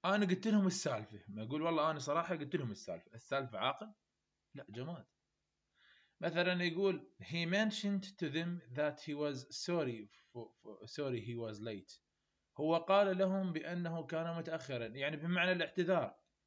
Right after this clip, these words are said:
هسه أنا لما أقول، آه، "صراحة أنا اعتذرت لكم"، كلمة هل، هل الاعتذار عاقل؟ لا، الاعتذار جماد، لذلك احنا قلنا عليه direct object. واختصر لكم اياها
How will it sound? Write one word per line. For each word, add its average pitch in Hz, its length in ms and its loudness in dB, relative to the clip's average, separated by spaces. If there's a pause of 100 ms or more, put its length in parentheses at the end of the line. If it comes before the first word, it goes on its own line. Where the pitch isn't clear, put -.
(120)
هسه 139 360 -2
أنا 165 100 -2
لما 135 280 -4
أقول، 143 360 -4 (2000)
آه، 104 160 -8
"صراحة 131 500 -2
أنا 131 100 -4
اعتذرت 127 500 -2
لكم"، 104 340 -14 (280)
كلمة 170 340 2
هل، 135 280 -4
هل 156 200 2
الاعتذار 131 480 0
عاقل؟ 139 400 -4 (1080)
لا، 107 320 -4
الاعتذار 104 500 -8
جماد، 156 480 -2
لذلك 139 380 -2
احنا 127 220 -8
قلنا 127 400 -4
عليه 127 240 -4
direct 113 360 -6
object. 80 360 -16 (840)
واختصر 147 600 2
لكم 202 300 0
اياها 165 360 -2